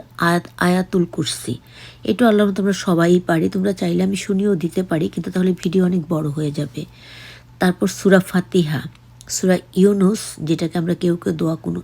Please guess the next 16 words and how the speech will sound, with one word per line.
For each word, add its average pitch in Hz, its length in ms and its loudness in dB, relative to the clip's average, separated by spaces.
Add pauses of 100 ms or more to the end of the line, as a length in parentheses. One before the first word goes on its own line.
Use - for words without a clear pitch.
দোয়ায়ে 175 300 -2
কুনুত 175 280 -4 (100)
বলি, 165 220 0
কেউ 170 200 0
বড় 156 260 -2
খতমের 170 460 -6
দোয়া 160 200 -2
বলে, 85 300 -2 (380)
এটা 226 200 -2
ছোট্ট - 320 -6
আছে, 208 280 -2
পড়ে 180 280 -2
শোনাই। 185 400 -2 (1500)
বিসমিল্লাহির 196 840 0
রহমানির 180 640 -4
রহিম। 151 360 -6